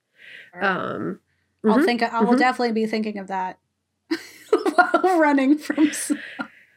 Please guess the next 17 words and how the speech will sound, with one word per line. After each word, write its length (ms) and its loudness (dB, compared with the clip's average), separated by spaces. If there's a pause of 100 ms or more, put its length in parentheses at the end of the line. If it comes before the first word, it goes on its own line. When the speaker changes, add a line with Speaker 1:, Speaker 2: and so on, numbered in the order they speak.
(300)
Speaker 2:
I 100 6
mean, 120 8
Speaker 1:
It's 100 6
Speaker 2:
for 80 6
Speaker 1:
like, 100 4
Speaker 2:
real, 200 6
I 100 6
Speaker 1:
uh, 60 8
Speaker 2:
made 240 4
the 220 2
Speaker 1:
<laughs> 20 -12
it's 1300 -2
like 140 0
when 140 4
there's, 200 2
like, 160 0
a, 300 0